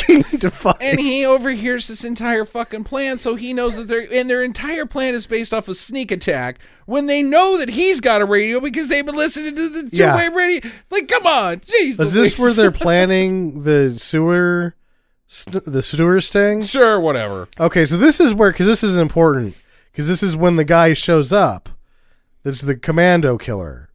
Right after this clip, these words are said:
Speaker 1: or the killer command, drug dealer, commando drug dealer killer guy.
Speaker 2: Okay.
Speaker 1: And he's like, "We're gonna have to do this early. We're gonna strike early because I'm on vacation and I
Speaker 2: Right.
Speaker 1: wanna go dancing later."
Speaker 2: <laughs>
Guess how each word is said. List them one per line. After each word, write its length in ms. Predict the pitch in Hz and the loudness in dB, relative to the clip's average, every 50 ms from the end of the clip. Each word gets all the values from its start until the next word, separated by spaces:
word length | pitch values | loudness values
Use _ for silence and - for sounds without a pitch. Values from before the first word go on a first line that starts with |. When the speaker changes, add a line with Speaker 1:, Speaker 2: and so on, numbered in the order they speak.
| _ | _
Speaker 1:
or 80 | 127 127 | -8 -6
the 100 | 123 123 | -6 -8
killer 400 | - - 165 165 165 160 156 143 | -4 0 2 4 4 4 2 2
command, 500 | - - 147 151 147 147 151 120 120 - - _ _ _ _ _ _ | 0 -2 -2 0 0 0 -2 -4 -8 -20 -20 _ _ _ _ _ _
drug 260 | - 151 170 175 170 | 0 2 2 2 2
dealer, 260 | 160 175 170 170 147 | 0 0 0 0 -2
commando 540 | - - - 151 170 185 185 180 175 170 160 | -4 -8 -4 0 0 2 4 4 4 4 4
drug 280 | 151 135 156 160 156 | 4 2 2 2 2
dealer 280 | 151 151 151 147 139 127 | 2 0 2 2 0 -2
killer 300 | - - 147 135 120 107 | -2 -4 -4 -2 -2 -4
guy. 240 | 92 87 - - - | -4 -8 -10 -12 -6
Speaker 2:
Okay. 320 | - 139 139 139 131 117 117 _ _ _ _ _ _ | -4 -4 -2 -2 -4 -6 -6 _ _ _ _ _ _
Speaker 1:
And 120 | - 147 151 | -4 -2 2
he's 240 | 160 180 190 170 160 | 2 2 2 2 2
like, 540 | 165 160 151 151 147 - - - - _ _ _ _ _ _ _ _ _ _ _ _ _ _ _ _ _ _ _ _ _ _ _ _ _ _ _ _ _ _ _ _ | 2 4 4 4 2 0 -2 -18 -20 _ _ _ _ _ _ _ _ _ _ _ _ _ _ _ _ _ _ _ _ _ _ _ _ _ _ _ _ _ _ _ _
"We're 100 | 135 131 | -6 0
gonna 220 | 131 151 151 151 143 | 2 2 4 4 2
have 200 | 143 156 151 - | 2 0 0 0
to 80 | 156 | -2
do 180 | 139 135 147 143 | -2 0 0 2
this 380 | 131 139 135 - - - - - _ - | 2 2 0 0 -2 -6 -8 -10 _ -2
early. 560 | 151 160 175 160 127 98 80 69 - - _ _ _ _ _ | 0 2 2 2 0 0 -4 -8 -14 -20 _ _ _ _ _
We're 100 | 113 107 | -10 -8
gonna 120 | 113 107 | -8 -6
strike 380 | - - - - 139 135 135 - | -8 -6 -2 0 -2 -2 -2 -2
early 460 | - 269 180 165 156 143 127 113 - _ _ _ _ _ _ _ _ - | -2 0 2 4 4 4 2 0 -4 _ _ _ _ _ _ _ _ -12
because 200 | - 208 226 226 | -2 -2 0 2
I'm 140 | 254 247 233 | 2 2 2
on 100 | 220 202 | 2 2
vacation 680 | 160 160 156 - - - 185 175 - - 120 107 107 | 0 0 -2 -2 -4 -2 -2 -2 -2 -2 -4 -4 -4
and 120 | 107 113 | -2 2
I 100 | 135 147 | 4 4
Speaker 2:
Right. 80 | 175 147 | 6 6
Speaker 1:
wanna 180 | 160 175 175 160 | 6 4 4 4
go 180 | 139 139 135 | 2 0 -2
dancing 600 | 123 110 135 139 139 143 143 131 - - 131 110 95 | 0 0 0 2 2 2 2 2 2 0 0 0 -2
later." 280 | 90 82 85 90 - | -6 -6 -6 -6 0
Speaker 2:
<laughs> 60 | - | 2